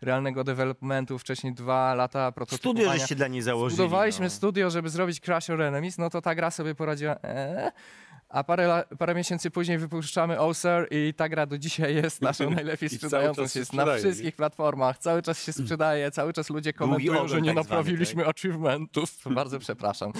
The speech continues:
Speaker 2: A
Speaker 1: Może jeszcze kiedyś naprawimy.
Speaker 2: A właśnie, bo moja, moja lepsza połówka bardzo narzeka, że nie udało jej się zdobyć tego za sześć-,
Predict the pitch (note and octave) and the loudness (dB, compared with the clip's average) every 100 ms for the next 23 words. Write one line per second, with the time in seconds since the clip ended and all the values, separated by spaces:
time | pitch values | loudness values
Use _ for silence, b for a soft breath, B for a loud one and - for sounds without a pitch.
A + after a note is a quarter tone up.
0 | C4 G3 D3 D3 D#3 D3+ C#3 B2+ B2 B2 | -8 -6 -2 -2 0 -2 -4 -6 -6 -4
1 | A2 A#2 A2+ B2+ A2+ - F2+ F#2 G#2 A2+ | -4 -6 -4 -4 -4 -6 -6 -2 0 0
2 | A2+ A2+ A#2 A2+ A2+ A2+ - - A2+ - | 0 -2 -2 0 0 0 -6 -4 -6 -4
3 | G#2 G#2 G#2 G#2 G2+ G#2+ G#2 G2 G2+ G2+ | -4 -4 -4 -4 -4 -4 -4 -4 -2 0
4 | G2+ G2+ G2+ F2+ F#2+ G2 G#2 G2 E2+ F#2+ | -2 -2 -6 -6 -6 -6 -6 -6 -4 -2
5 | F#2 F#2 G#2 G2+ | -2 -4 -10 -14